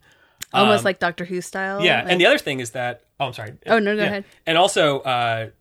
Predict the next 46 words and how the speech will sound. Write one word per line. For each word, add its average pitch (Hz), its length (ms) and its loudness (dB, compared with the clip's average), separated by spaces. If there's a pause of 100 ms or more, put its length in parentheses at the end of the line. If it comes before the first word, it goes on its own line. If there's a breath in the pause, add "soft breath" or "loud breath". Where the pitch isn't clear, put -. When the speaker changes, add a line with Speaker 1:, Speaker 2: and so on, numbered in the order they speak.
(140)
Speaker 2:
on 143 100 -2
the 147 80 0
last 151 420 0
ball, 151 240 0
when 127 120 -6
you 113 100 -10
drain, 120 640 -6
you 123 80 -14
get, 127 360 -6 (220)
you 135 220 -8 (220)
have 139 120 -10
accumulated 151 500 -6
time 139 480 -6
over 131 280 -10
the 131 80 -12
course 127 320 -14
of 127 160 -16
the 107 300 -10 (100)
game 131 400 -8 (380 soft breath)
that 131 180 -12
you 147 40 -8
get 151 200 -2
to 151 100 -8
then 131 160 -4
play 143 460 0
those 120 320 -8
last 127 300 -2
couple 127 260 -6
of 113 80 -10
seconds 117 340 -10
on 117 100 -12
the 110 60 -10
last 110 460 -6
ball 117 260 -6
Speaker 1:
Oh, 202 120 4
Speaker 2:
and, 214 40 2
like, - 120 -6
try 214 160 2
to 165 100 -2
Speaker 1:
cool. 156 40 -6
Speaker 2:
get, 123 140 -8
like, 117 160 -8
the 107 80 -14
last 110 500 -6
whatever 113 440 -6
in. 120 280 -12